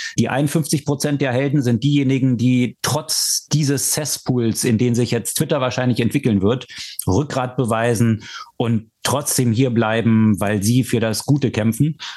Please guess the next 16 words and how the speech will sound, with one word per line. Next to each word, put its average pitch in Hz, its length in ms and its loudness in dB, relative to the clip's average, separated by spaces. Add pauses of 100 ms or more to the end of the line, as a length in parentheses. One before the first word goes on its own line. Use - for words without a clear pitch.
(100)
Das 117 160 -2
natürlich 120 360 0
auch - 400 -4
besonders 117 760 0
wortgewaltig 110 760 0
kundtun 170 520 0 (160)
und 113 200 0
voll 113 540 -2 (200)
großen 120 500 2
Res-, 120 180 -2
Selbstrespekt. 135 840 -2
Und 156 440 -2
die 107 100 2
anderen, 156 480 2
die 123 160 4
sagen, 127 560 2